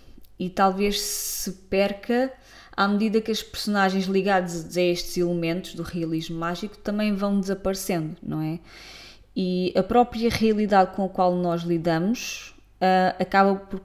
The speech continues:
começar a ser mais dura, mais violenta, ah, e até mais repressiva, e estou a falar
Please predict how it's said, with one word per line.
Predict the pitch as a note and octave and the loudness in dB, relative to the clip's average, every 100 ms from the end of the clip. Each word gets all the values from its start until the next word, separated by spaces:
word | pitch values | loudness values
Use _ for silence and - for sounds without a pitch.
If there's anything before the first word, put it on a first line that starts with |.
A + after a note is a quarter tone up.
| - - | -14 -8
começar | F#3+ G#3 F#3+ | -6 0 0
a | F#3 | 0
ser | F#3+ F3+ | 0 0
mais | F3 E3+ E3+ | 2 0 0
dura, | E3+ F#3+ G3 G3 | 2 4 4 4
mais | F#3+ F3+ E3 E3 | 2 -2 -2 -2
violenta, | D#3+ D#3+ E3 D#3+ E3 F#3 G3+ A#3 C4 - - - - - - - - | -2 0 0 2 0 0 -2 0 -2 -4 -16 -20 -20 -20 -20 -16 -4
ah, | E3+ E3+ - | 0 0 2
e | F#3+ | 2
até | F#3+ - | 2 2
mais | D#3+ D#3 | 2 -2
repressiva, | - - - - - G3+ G#3+ A#3 A#3 | -4 -4 -6 -4 0 0 2 2 4
e | F3 | 2
estou | - E3 | 0 0
a | D#3 | 0
falar | - D#3+ D#3 D#3 | -2 0 0 -2